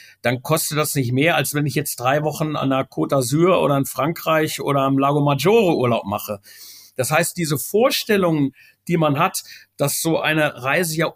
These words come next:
unglaubliche Kosten verursachen müsse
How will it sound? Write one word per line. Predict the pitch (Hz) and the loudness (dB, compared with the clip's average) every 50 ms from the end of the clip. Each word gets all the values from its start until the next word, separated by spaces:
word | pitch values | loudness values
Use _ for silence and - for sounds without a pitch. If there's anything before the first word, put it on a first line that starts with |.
| _ | _
unglaubliche | - 226 262 277 262 202 190 185 185 - - - 147 - 165 | 0 2 2 2 2 2 2 2 0 0 -2 -2 -2 -2 -2
Kosten | - - - 233 - - - - 190 | -2 -2 -2 -2 -2 -4 -6 -8 -8
verursachen | 160 - 165 - - 160 165 147 143 139 135 - 139 135 131 | -6 -6 -6 -4 -2 -2 0 0 0 -2 -2 -4 -4 -4 -2
müsse | 139 156 208 277 - - - - 165 139 104 101 | 2 4 4 4 4 2 0 0 0 0 0 -2